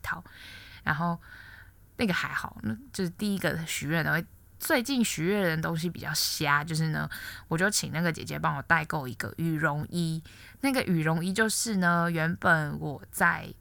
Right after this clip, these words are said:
N C T里面只喜欢三个人，只喜欢三个人其实是少的哦，大家，因为N C T的成员有二十二个人，所以我喜欢三个人其实算是很少的。我自己觉得，如果有人只喜欢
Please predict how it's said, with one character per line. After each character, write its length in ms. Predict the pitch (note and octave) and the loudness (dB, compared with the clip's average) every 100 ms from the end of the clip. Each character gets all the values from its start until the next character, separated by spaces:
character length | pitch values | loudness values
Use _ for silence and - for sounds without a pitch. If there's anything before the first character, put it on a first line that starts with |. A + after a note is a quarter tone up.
| - - | -20 -2
N 160 | G3 F#3+ | 0 2
C 180 | G3 | 0
T 140 | F3+ F#3+ | -2 -4
里 80 | - | -4
面 200 | F3 D#3+ | -4 -2
只 160 | E3 | -2
喜 140 | F3 - | -2 0
欢 200 | D3+ E3 | 0 0
三 360 | - E3+ F#3 | 2 2 2
个 100 | F3+ | 0
人， 300 | - - G3 - - - - - - | -4 -8 -12 -14 -20 -20 -20 -18 -4
只 140 | A#3 | -2
喜 100 | A3 | 4
欢 140 | F#3 | 4
三 240 | G3 G#3 G#3+ | 6 6 4
个 60 | |
人 180 | F3 F3+ | 4 4
其 200 | E3+ F3 | 4 4
实 220 | D#3+ E3+ D3+ - - - - | 2 0 -2 -6 -8 -8 -2
是 220 | - C#4 | 2 4
少 340 | - E3+ C#3+ | 4 4 2
的 140 | D#3 D3 | 0 -6
哦， 320 | D3+ D3+ D#3+ | -4 -4 -2
大 160 | - E3+ | -2 -2
家， 140 | D#3+ - - - | -2 -4 -6 -2
因 140 | B3 | 0
为 60 | C#4 | 2
N 200 | - A3 | 6 6
C 200 | G3+ G#3 | 6 2
T 300 | G3 F3+ G#3 | 2 2 2
的 100 | G3+ | 2
成 300 | D#3 - D3+ | 2 2 0
员 160 | D#3 D3 | 2 0
有 100 | - - | 0 4
二 160 | A3+ | 4
十 200 | E3 - | 4 4
二 120 | F3 D#3+ | 4 4
个 120 | - - | 2 -10
人， 100 | D#3+ - - - | -10 -10 -10 -6
所 120 | - C4 | 2 6
以 40 | |
我 140 | A#3 | 6
喜 120 | G#3 D#3+ | 6 4
欢 140 | D#3+ | 2
三 340 | F3 - F3 G3 | 0 2 4 4
个 120 | E3+ | 2
人 140 | C#3 | 2
其 180 | D#3 D#3+ | -2 -2
实 120 | D3+ | -2
算 200 | D#3+ F#3+ | 2 4
是 80 | F#3 | 4
很 340 | F3+ - D3+ F3+ | 2 0 0 0
少 320 | - - - | 0 -2 -4
的。 200 | - E3+ | -10 -6
我 120 | F#3 D#3+ | -2 0
自 140 | A3 | 2
己 180 | F#3 - | 0 -2
觉 180 | - - | -8 -8
得， 160 | - - - - - | -8 -12 -14 -12 0
如 100 | C#4+ | 4
果 120 | D4 | 8
有 40 | G#3 | 8
人 160 | E3+ | 6
只 120 | F3 | 4
喜 100 | - | 4
欢 100 | E3+ | 4